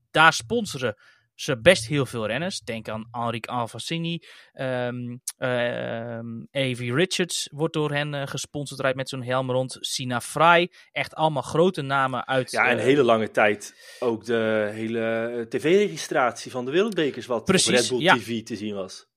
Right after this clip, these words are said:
Speaker 1: Ja, dus en daar hebben ze natuurlijk enorm veel, eh, geld in gestoken. Ook, hè, de, de Red Bull Content Pool waaruit je, eh, foto's kon putten. Die, ja, die zat er ramvol met heel hoge kwaliteitsfoto's. Nou ja,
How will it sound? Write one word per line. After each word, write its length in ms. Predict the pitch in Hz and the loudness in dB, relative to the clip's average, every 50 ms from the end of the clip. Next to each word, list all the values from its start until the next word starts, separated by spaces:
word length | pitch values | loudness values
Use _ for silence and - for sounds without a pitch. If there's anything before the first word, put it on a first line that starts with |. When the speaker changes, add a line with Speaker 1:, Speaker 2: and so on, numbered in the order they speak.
| _ _ _ | _ _ _
Speaker 1:
Ja, 280 | _ 175 180 185 165 - 151 | _ 4 6 6 6 4 -2
dus 200 | 143 160 143 - | -4 -2 -2 -2
en 80 | 160 156 | -2 2
daar 160 | 156 156 151 | 2 4 4
hebben 160 | 160 160 151 | 4 2 0
ze 60 | 143 | -2
natuurlijk 360 | 151 143 170 170 - - - - | -6 -6 -6 -6 -8 -8 -8 -4
enorm 300 | 156 156 170 196 185 156 | 0 0 2 2 0 -2
veel, 380 | - 156 147 139 135 135 127 | -2 -2 -2 0 0 2 0
eh, 80 | 123 123 | 0 0
geld 280 | - - 147 165 175 | 0 2 2 2 2
in 140 | 175 170 175 | 2 -4 -6
gestoken. 480 | 160 160 - - 165 165 165 160 151 131 | -4 -4 -2 2 2 2 2 2 0 2
Ook, 220 | 123 156 160 - | 2 2 0 2
hè, 200 | 151 151 170 165 | 2 2 2 2
de, 140 | 127 127 120 | 0 -4 -6
de 380 | 120 135 135 135 135 127 123 123 | -4 0 2 4 6 4 4 4
Red 200 | 135 147 147 - | 4 2 2 2
Bull 180 | 156 151 139 - | -2 -4 -4 -4
Content 480 | _ - 190 190 185 - 170 147 127 117 | _ 4 4 4 4 0 -2 -2 -2 -6
Pool 240 | - 151 143 131 120 | -4 -2 -2 0 2
waaruit 520 | 135 131 127 131 131 123 127 127 127 - | 4 6 6 6 6 4 2 2 0 -2
je, 340 | - 135 131 127 127 123 117 113 - - - | -2 0 2 2 2 0 -2 -6 -14 -18 -10
eh, 380 | - 117 120 117 117 117 117 110 | -8 -6 -4 -4 -4 -6 -8 -8
foto's 480 | - - - 196 220 - 165 143 - | 4 8 8 8 8 6 0 -2 -2
kon 180 | - 143 131 - | -6 -8 -10 -6
putten. 380 | - 143 127 - 117 110 107 - - - - - _ _ _ _ | -6 -6 -6 -4 -6 -8 -8 -10 -16 -20 -20 -20 _ _ _ _
Die, 160 | 120 123 139 | -8 -4 -2
ja, 140 | 139 120 - | -2 -2 -2
die 120 | - 117 | -2 -4
zat 200 | - - 135 117 | -4 -4 -2 -4
er 100 | 123 110 | -6 -8
ramvol 640 | 110 123 127 165 190 220 208 170 - - 160 147 139 | -6 -4 0 2 4 4 4 2 -4 -6 -4 -4 -2
met 240 | 135 135 127 - - | -2 -2 -4 -4 -6
heel 460 | - - - 135 151 214 233 190 139 | -16 -10 -2 0 2 4 4 4 4
hoge 320 | 135 151 151 127 127 123 | 4 4 2 2 0 -6
kwaliteitsfoto's. 1500 | - - 139 127 123 - - 131 151 165 - - - 175 170 156 156 160 151 147 - - - 170 165 156 - 185 185 - | -2 0 0 0 0 2 4 4 4 2 0 -4 0 0 0 2 2 0 -2 -2 -4 4 6 6 6 6 2 -2 -2 -2
Nou 200 | - 151 151 95 | -4 -4 -4 -4
ja, 100 | - | -6